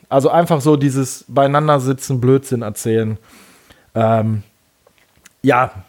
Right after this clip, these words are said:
ich hab das ja schon, schon jetzt, ich meine, die Geschichte hat wirklich einen Bart von hier bis nach Hamburg. Ähm, dass, dass halt irgendwie vermisst wird, das wird sehr, sehr dolle vermisst. Aber es ist trotzdem schön, dass man sich dann irgendwie dann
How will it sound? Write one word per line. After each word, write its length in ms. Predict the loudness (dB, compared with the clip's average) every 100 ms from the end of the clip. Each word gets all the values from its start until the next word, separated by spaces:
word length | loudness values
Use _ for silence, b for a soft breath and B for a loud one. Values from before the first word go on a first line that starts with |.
| _
ich 140 | -2
hab 80 | 0
das 160 | 0 0
ja 120 | 0
schon, 440 | 0 0 0 -4
schon 180 | -2 0
jetzt, 340 | 0 -2 -8 -6
ich 140 | 0
meine, 160 | 0 0
die 60 |
Geschichte 340 | 0 0 0 0
hat 160 | 0
wirklich 240 | -4 -4 -2
einen 80 |
Bart 280 | 2 2 2
von 160 | 0 0
hier 160 | 2
bis 160 | 2 0
nach 120 | -2
Hamburg. 440 | 0 4 4 4 -2 B B B B B 0
Ähm, 600 | 4 4 4 2 -2 -6 _ _ -2
dass, 420 | 0 0 -8 -14 -14 -14 -14
dass 420 | -2 0 0 -6 -14 -16 -16 -6
halt 480 | 2 2 2 -8 -20 _
irgendwie 420 | 0 2 2 2
vermisst 560 | 0 0 2 2 0 0
wird, 180 | 0 0
das 140 | -2
wird 160 | -2 0
sehr, 220 | 2 4
sehr 120 | 4
dolle 240 | 2 2 2
vermisst. 480 | 0 -4 -4 -6 -14 B B -2
Aber 220 | 0 0
es 100 | 0
ist 140 | -2
trotzdem 320 | -2 -2 -2
schön, 300 | 0 2 4
dass 160 | 2 0
man 120 | -2
sich 160 | -2 -4
dann 180 | -4 -4
irgendwie 300 | -4 -4 -2
dann 280 | -2 -4